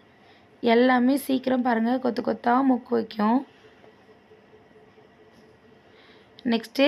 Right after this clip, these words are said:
இந்த ஆரஞ்சு கலர் ரோஸ் பாத்தீங்களா? எந்த அளவுக்கு எவ்வளோ மொக்கு விட்டுருக்கு பாருங்க. அந்த செடிக்கு ஒரு வானத்துல ஸ்டார்ஸ் போட்டா எப்படி இருக்குமோ, அது போல அந்த செடியில முத்து முத்து முத்தா அழகா விரிஞ்சு வந்திருக்கு. எவ்வளோ மொக்கு பாருங்களேன்.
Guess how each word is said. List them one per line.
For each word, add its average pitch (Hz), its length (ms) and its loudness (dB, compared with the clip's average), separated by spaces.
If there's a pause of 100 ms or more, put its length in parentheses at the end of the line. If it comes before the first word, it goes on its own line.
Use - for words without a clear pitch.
(140)
இந்த 277 120 4 (120)
ஆரஞ்சு 247 300 2
கலர் 233 240 2
ரோஸ் 226 280 -4 (220)
பாத்தீங்களா? 220 480 0 (960)
எந்த 240 220 2
அளவுக்கு 254 240 0 (100)
எவ்வளோ 269 320 -2
மொக்கு 254 240 0
விட்டுருக்கு 220 380 -4
பாருங்க. 208 260 -2 (1200)
அந்த 233 140 0 (140)
செடிக்கு 269 460 2 (1000)
ஒரு 240 160 2
வானத்துல 269 460 4
ஸ்டார்ஸ் 254 420 2
போட்டா 240 240 0
எப்படி 220 220 0
இருக்குமோ, 240 400 -2
அது 247 180 0
போல 269 220 2
அந்த 262 200 4
செடியில 240 360 0 (100)
முத்து 262 240 -2
முத்து 254 200 -2 (100)
முத்தா 254 200 -4 (120)
அழகா 247 440 -2 (120)
விரிஞ்சு 240 340 0
வந்திருக்கு. 220 400 -2 (800)
எவ்வளோ 254 260 2 (140)
மொக்கு 262 160 -2 (100)
பாருங்களேன். 214 500 0